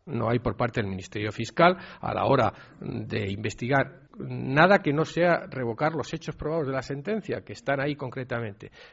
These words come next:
pero indagar cualquier otro término que pudiera calificarse de un delito de obstrucción a la administración de justicia o de algún otro tipo, eh, por supuesto, el Ministerio Fiscal no tiene no solamente ningún inconveniente, sino que tiene la obligación de llegar hasta el fin en esas investigaciones.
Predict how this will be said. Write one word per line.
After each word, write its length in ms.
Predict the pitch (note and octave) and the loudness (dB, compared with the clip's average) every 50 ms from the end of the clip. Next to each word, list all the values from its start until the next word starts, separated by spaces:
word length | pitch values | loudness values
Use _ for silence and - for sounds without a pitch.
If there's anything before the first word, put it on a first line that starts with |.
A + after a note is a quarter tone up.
| _ _ | _ _
pero 260 | - A#2 A2+ A2+ - - D3+ | -4 -2 -2 -4 -4 -4 -4
indagar 460 | D#3+ C#3 B2+ A#2 B2 B2 C3+ D3+ D3+ | -4 -4 -2 -2 0 2 2 2 2
cualquier 320 | - C3+ A#2+ - - C#3+ C3+ | 0 -2 -4 -2 -4 -6 -6
otro 240 | C3 B2+ B2 A#2+ | -6 -6 -8 -8
término 400 | G#2+ - C#3+ C3+ B2 A#2+ G#2+ A2 | -4 -2 -2 0 0 -2 -4 -4
que 120 | G#2 - G2+ | -6 -6 -6
pudiera 320 | - A#2 G#2 A2 A#2+ A#2 | -4 -4 -2 0 -2 -2
calificarse 760 | - - A2 G#2+ G2 - A2 G2+ C3+ C#3 C#3+ C3+ C#3 - A2+ | -2 -4 -6 -6 -6 -8 -8 -4 -2 0 0 0 -2 -6 -8
de 60 | A2 | -8
un 60 | G#2+ G#2+ | -8 -8
delito 300 | G#2 G#2+ B2+ B2+ - A#2+ | -8 -8 -10 -10 -8 -8
de 60 | A2+ | -8
obstrucción 520 | G#2+ G2+ - G#2+ G#2+ - - D3 D3 B2 - - - - - | -10 -10 -14 -16 -14 -8 -6 -6 -6 -6 -8 -14 -20 -20 -14
a 40 | - | -12
la 60 | - | -10
administración 480 | G#2 G#2+ G#2+ G#2 - - G#2+ - - B2 | -10 -10 -10 -12 -12 -14 -12 -10 -10 -10
de 80 | A#2+ | -8
justicia 480 | A#2+ - G#2+ - - F3 F#3 F#3 - A2+ | -10 -10 -12 -8 -6 -4 -4 -2 -2 -2
o 20 | |
de 80 | G2+ G2+ | -2 -2
algún 260 | G2 F#2+ G#2 A2 A2+ | -6 -6 -8 -8 -8
otro 220 | A2+ A2 - A#2+ A#2 | -8 -8 -8 -10 -8
tipo, 340 | - C#3 B2+ - E3+ E3 E3+ - - - - _ | -8 -10 -6 -6 -6 -6 -6 -10 -18 -20 -20 _
eh, 120 | - - | -14 -12
por 140 | - - - | -10 -10 -10
supuesto, 360 | - - - - A#2+ - - | -10 -10 -10 -12 -10 -8 -8
el 60 | B2 A2+ | -6 -6
Ministerio 360 | F#2+ F2 - - G#2 G#2 G#2+ | -6 -8 -8 -8 -8 -8 -6
Fiscal 400 | - G#2 F#2+ - - A2+ B2+ C3 - - - _ _ | -8 -10 -10 -6 -6 -6 -6 -6 -8 -16 -20 _ _
no 180 | - A2 A2 G#2 | -10 -10 -10 -8
tiene 340 | G#2+ - A2+ A2+ A#2 A#2+ B2 | -6 -6 -4 -4 -2 -2 -4
no 100 | A#2 G#2 | -4 -4
solamente 380 | G#2 - G#2 A2 A2+ A2+ A#2+ | -6 -6 -6 -6 -4 -6 -6
ningún 240 | G2+ G2+ G2+ G#2 G#2 | -8 -6 -8 -6 -8
inconveniente, 580 | G2+ F#2+ - G2 F#2+ G#2+ D3 E3+ - A2 - G2+ | -6 -6 -6 -6 -4 -2 -2 -2 -2 -4 -6 -10
sino 320 | - - G#2+ G#2 G2 F#2+ | -10 -10 -8 -8 -8 -8
que 100 | - G2+ G2 | -8 -12 -10
tiene 260 | - G#2 G#2+ C3+ C#3 | -8 -6 -4 -2 2
la 160 | C#3 A2+ G#2+ | 2 4 4
obligación 720 | G#2 G#2 G2+ F#2+ F#2+ F#2 F#2+ F2+ - - A2+ A2 A#2+ B2+ - - - - _ | 2 0 -2 -4 -6 -6 -6 -8 -6 -8 -8 -6 -6 -8 -10 -14 -20 -18 _
de 120 | - G#2 | -8 -6
llegar 240 | G2+ F#2+ F#2+ A2 A#2 | -6 -4 -4 -2 -4
hasta 180 | A#2 - - G#2+ | -4 -4 -6 -8
el 40 | G2 | -8
fin 260 | G2 A2+ A#2 A#2 A2+ - | -8 -8 -10 -10 -10 -10
en 140 | - A#2 A2 | -10 -10 -10
esas 260 | A2 - A2 G2+ - | -10 -10 -12 -10 -10
investigaciones. 800 | G2+ F#2+ F#2+ - - - - - - - - - - - - | -12 -12 -12 -14 -14 -14 -14 -14 -16 -18 -18 -18 -20 -20 -20